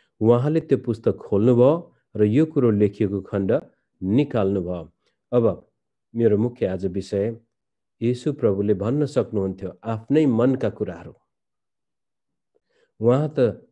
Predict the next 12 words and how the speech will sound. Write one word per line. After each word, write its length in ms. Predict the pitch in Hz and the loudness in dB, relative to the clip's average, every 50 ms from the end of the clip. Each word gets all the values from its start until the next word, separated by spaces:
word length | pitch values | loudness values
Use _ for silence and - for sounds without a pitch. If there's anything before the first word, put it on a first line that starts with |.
| _ | _
परमेश्वर, 540 | - 104 98 98 104 104 98 - - 95 90 | -2 -2 0 0 0 0 -2 -4 -6 -12 -10
उहाँलाई 480 | 95 92 110 113 110 113 110 110 104 98 | -8 -6 -4 -4 -4 -4 -4 -2 -2 -2
मानिसका 540 | 98 101 104 113 113 113 107 110 - 107 92 | -2 -2 -2 0 0 -2 -2 -4 -6 -6 -4
मनका 440 | 92 101 113 120 123 117 - 113 | -2 -2 0 0 0 0 -2 -4
कुराहरू 380 | 98 - - 101 95 95 98 95 | -4 -2 -4 -4 -2 -2 -4 -6
सब 340 | 95 - 151 147 147 147 - - | -4 -4 -2 -2 -2 -4 -8 -10
थाहा 100 | - 104 | -8 -8
छन्। 260 | 92 - - 90 82 - _ _ _ _ _ _ _ _ _ _ _ _ _ _ _ _ _ _ _ _ _ _ _ _ _ _ _ _ _ _ _ _ _ _ _ _ _ _ - | -8 -8 -12 -14 -14 -16 _ _ _ _ _ _ _ _ _ _ _ _ _ _ _ _ _ _ _ _ _ _ _ _ _ _ _ _ _ _ _ _ _ _ _ _ _ _ -2
उहाँले 340 | 117 120 131 135 131 131 127 | 2 2 2 4 4 2 2
सिधै 640 | 120 - - - 175 170 170 185 175 165 117 - - - _ _ _ _ - 98 90 87 87 90 120 113 - - _ _ _ _ _ - | 0 -4 -2 0 2 2 4 4 4 2 2 -2 -8 -16 _ _ _ _ -16 -14 -14 -14 -14 -14 -16 -16 -16 -20 _ _ _ _ _ -4
प्रत्यक्ष 680 | 131 131 123 - - 170 180 180 - - - - - | -2 -2 -2 0 0 0 0 0 -4 -18 -6 0 2
रूपले, 500 | 156 139 135 123 - 117 113 104 87 - | 4 4 4 2 0 0 -2 -2 -2 -4